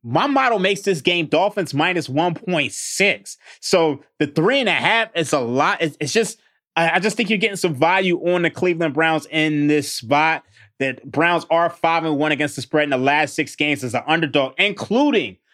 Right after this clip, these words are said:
three and one against the spread this season. And, you know, more importantly, you look at this Browns defense, they get Denzel Ward back. And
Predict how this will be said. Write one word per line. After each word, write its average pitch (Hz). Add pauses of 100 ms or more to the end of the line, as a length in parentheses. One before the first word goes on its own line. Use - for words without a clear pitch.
(180)
three 165
and 143
one 147
against 139
the 135
spread 135
this 139
season. 151 (340)
And, 160 (180)
you 180
know, 175
more 180
importantly, 127 (440)
you 143
look 165
at 139
this 147
Browns 165
defense, 151 (220)
they 160
get 196
Denzel 208
Ward 196
back. 175 (340)
And 156